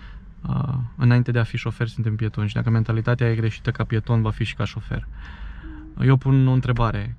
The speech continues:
Cu ce te ajută că ai avut prioritate dacă, Doamne ferește, sfârșești în scaunul cu rotile? Deși există o trecere de pietoni acolo, asta nu ne garantează nouă că cineva se va opri. Ei au obligația, dar foarte mulți, uh,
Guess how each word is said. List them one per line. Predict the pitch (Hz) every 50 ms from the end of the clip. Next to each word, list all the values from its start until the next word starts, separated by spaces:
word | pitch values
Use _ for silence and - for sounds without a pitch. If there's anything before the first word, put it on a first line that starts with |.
| - -
Cu | - - 120
ce | - 139 135
te | 135
ajută | 127 117 117 131 127 -
că | 117 -
ai | 113 113
avut | 113 117 120 117
prioritate | - 120 113 110 - 120 120 - 117
dacă, | 110 117 120 - - 110 110 110 - - - -
Doamne | - 117 117 113
ferește, | 107 - 120 113 113 - - 117
sfârșești | 107 - - 107 - - 110 - -
în | 107
scaunul | 104 - 110 107 107 107
cu | 107 - 113
rotile? | 113 110 - 123 117 110 107 - - - - - - - - - - - - - - - - - - - - - - - - - - -
Deși | - 120 117 107 - - 143 147 156 147 - - -
există | - 127 117 117 120 - -
o | 120
trecere | - - 123 120 - - 117
de | 120 113
pietoni | - 120 113 - 117 113 113
acolo, | 107 101 - 123 120 120
asta | 113 113 - - 117
nu | 120 123
ne | 127 120 117
garantează | 113 113 110 110 110 110 - 117 107 104 113 104
nouă | 104 113 117 120 123 120 120
că | 113 - 117 117 - - - -
cineva | - - 117 110 107 110 113 110
se | - - 113
va | 107 107
opri. | 104 104 107 - 117 117 104 - - - - - -
Ei | - 110 107 110
au | 110 110 110
obligația, | 110 127 127 110 110 117 123 127 127 120 - - 92 95 98 107
dar | 123 117 113
foarte | 117 - - 117 110 - - 107
mulți, | 104 107 110 127 147 160 160 - - - - - - - - - - - - - - - -
uh, | - 113 110 117 127 127 - -